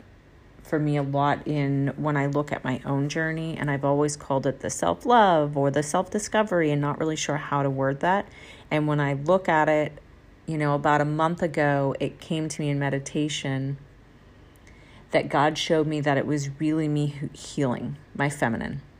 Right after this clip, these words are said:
all this time. Because it's our body, it's our image, our self, right? Our relationship with ourself that needs to be healed. And when that happens,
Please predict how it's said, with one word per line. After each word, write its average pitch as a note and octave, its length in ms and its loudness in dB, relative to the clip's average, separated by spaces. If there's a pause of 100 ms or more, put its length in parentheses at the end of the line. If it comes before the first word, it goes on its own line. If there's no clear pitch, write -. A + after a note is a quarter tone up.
(520)
all E3 120 8
this E3+ 180 0
time. B2+ 320 -2 (1200)
Because D#3 320 2
it's D#3+ 160 0
our D3 140 6
body, C#3 420 2
it's C3 160 -4
our C#3 180 0
image, D#3 580 -4
our C#3+ 120 0
self, - 600 -2 (260)
right? D3 280 2
Our D3+ 120 -2
relationship D3+ 640 0
with D3+ 120 -4
ourself C#3+ 520 0
that - 180 -4
needs C#3+ 240 -4
to - 100 -8
be C3+ 140 -4
healed. D#3 540 -4 (1040)
And D#3+ 100 2
when D3 200 2
that E3 280 4
happens, C#3 760 -2